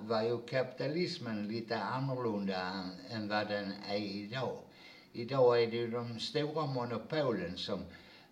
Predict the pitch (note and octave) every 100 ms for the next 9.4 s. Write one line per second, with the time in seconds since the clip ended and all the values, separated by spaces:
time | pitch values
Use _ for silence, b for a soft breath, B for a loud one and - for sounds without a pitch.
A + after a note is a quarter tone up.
0 | - C3+ A#2+ - B2 A#2+ B2 G2 - -
1 | G#2+ A#2+ A#2+ C3+ B2+ - G2+ D#2+ C#2+ D2+
2 | C2 - B2+ B2 - B2 - D3+ C#3 B2
3 | A#2+ A2+ G2+ - B B B B - A#2
4 | A2 G2 G2 G2 - - - - - A#2+
5 | A#2 G#2 A2+ G#2 B2+ A#2+ C#3+ B2+ A#2 -
6 | - D#3 B2 B2 D#3+ D#3+ A2+ A2+ A#2 A2+
7 | B2 A#2+ A#2 A2+ A2+ G#2+ A2 G#2+ D#3 -
8 | - - - - B B B B B -
9 | G#2 G2+ G2